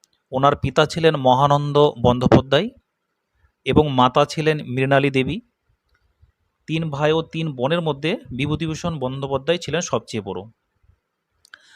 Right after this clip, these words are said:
ওনার লেখাপড়া হচ্ছে গ্রামের বিদ্যা-, বিদ্যালয়ে পড়াশোনার পর বনগ্রাম উচ্চ ইংরেজি বিদ্যালয় থেকে প্রবেশিকা পরীক্ষায় উত্তীর্ণ হন।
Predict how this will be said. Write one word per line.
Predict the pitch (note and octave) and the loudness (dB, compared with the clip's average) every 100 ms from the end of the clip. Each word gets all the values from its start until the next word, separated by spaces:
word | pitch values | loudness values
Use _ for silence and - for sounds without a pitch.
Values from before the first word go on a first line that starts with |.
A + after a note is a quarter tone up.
| _ _ - | _ _ -4
ওনার | D3+ F#3 | 2 4
লেখাপড়া | D3+ C#3 F3+ F3+ F3+ | 4 4 2 4 4
হচ্ছে | E3+ F3 - E3 B2+ - C3+ | 4 -2 -2 -2 -2 -6 -2
গ্রামের | C#3 D3 D#3+ | 2 2 2
বিদ্যা-, | D3 D3 D3 D#3 | -2 -4 0 0
বিদ্যালয়ে | D3 C#3+ D#3 D#3 A#2+ G#2 G3 _ - _ - | 0 0 4 4 4 0 -8 _ -20 _ -4
পড়াশোনার | C3+ D3 D3 D#3+ D#3+ | 2 2 2 -2 -2
পর | D3+ C#3+ G2+ - - - _ _ _ _ _ G#2+ | -2 0 0 -4 -20 -20 _ _ _ _ _ -4
বনগ্রাম | A#2 B2 D3+ E3 E3 - | 2 2 4 2 2 -4
উচ্চ | C3+ - E3+ D3+ | -12 -4 -4 -2
ইংরেজি | D3+ D3+ D3+ | -4 -4 -6
বিদ্যালয় | C#3+ C3 C3 D3+ D3+ | -8 -6 0 2 2
থেকে | D#3+ D3 B2+ G#3+ _ _ _ _ _ _ _ _ - | -2 -4 -6 -8 _ _ _ _ _ _ _ _ -6
প্রবেশিকা | D#3+ F3 F3 F#3 F#3 | -2 0 -2 -2 -2
পরীক্ষায় | F3+ E3 F#3+ - D#3+ | 0 -4 -4 -6 -6
উত্তীর্ণ | C3+ - A2+ G2+ | -6 -8 -6 -6
হন। | G2 F#2 | -10 -16